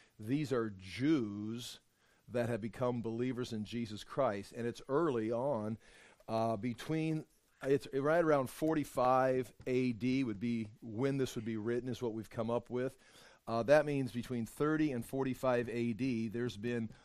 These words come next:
fifteen years. This is the first fifteen years of church history.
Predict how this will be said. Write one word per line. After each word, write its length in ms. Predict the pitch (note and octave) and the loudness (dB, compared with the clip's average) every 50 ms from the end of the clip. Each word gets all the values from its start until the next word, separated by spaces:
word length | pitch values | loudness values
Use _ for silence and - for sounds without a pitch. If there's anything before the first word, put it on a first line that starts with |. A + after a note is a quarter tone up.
| - - - - _ | -20 -20 -20 -20 _
fifteen 640 | - - - C#3+ C#3+ C3 - - - C#3 C3+ C3 B2+ | -20 -8 -2 -2 -2 -2 -2 -4 -4 -2 0 0 0
years. 420 | B2 B2+ C3+ C3+ B2 A2+ G#2+ G#2+ A2+ | 0 0 0 0 -2 -2 -4 -6 -6
This 160 | C3 A#2+ - | -8 -6 -6
is 80 | C#3+ | -6
the 100 | B2 C3+ | -6 -6
first 400 | C3 - - C3+ C3+ B2 - - - | -6 -4 -2 -2 -2 -2 -4 -8 -8
fifteen 600 | - C#3+ C#3+ C3+ - - - C#3+ C3+ C3+ B2+ B2 | -6 -4 -4 -4 -6 -6 -6 -4 -2 -2 -2 -2
years 460 | A#2+ B2 B2 B2+ B2+ B2+ B2+ B2 - | -2 0 0 2 2 2 0 -2 -4
of 160 | A2 G#2+ F#2 | -8 -10 -10
church 400 | - - - B2 A#2 G#2 - - - | -10 -8 -6 -6 -6 -6 -8 -8 -4
history. 540 | C3+ B2+ A#2+ - - - A2+ G2+ - - | -2 -2 -2 -2 -6 -10 -10 -12 -12 -12